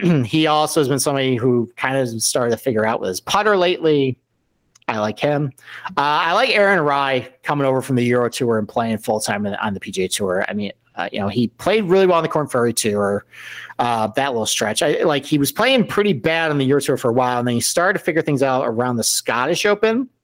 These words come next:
He's been playing pretty good ever since. Um, like I said, he, he won, I, one of the tournaments on the Korn Ferry playoffs,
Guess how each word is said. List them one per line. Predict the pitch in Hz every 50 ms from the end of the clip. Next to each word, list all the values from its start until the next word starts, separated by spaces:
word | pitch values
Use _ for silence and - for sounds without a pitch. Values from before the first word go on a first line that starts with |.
| _ _ _ _ _ _ _ _ _ _ _ -
He's | 165 170
been | 185 -
playing | 208 262 262 262
pretty | 202 214 180 156
good | - 190 175
ever | 160 143 123
since. | 117 - - 131 107 87 - - - - - - - - - - - - - -
Um, | - 151 151 147 143 143 143 143 143 139 143 139 - - _ _ _ _ _ -
like | 147 151 160
I | 175
said, | 170 - 170 160
he, | 151 147 131 131 131 -
he | - 151 131 127 120
won, | 113 113 110 120 143 151 165 175 175
I, | 170 165 175 -
one | - 120 127 123 160 185
of | 202 190
the | 175
tournaments | - 180 175 175 160 -
on | 160
the | 156 -
Korn | - 160 156
Ferry | - - 147 143 139
playoffs, | 139 - - 143 139 135 131 131 127 127 - -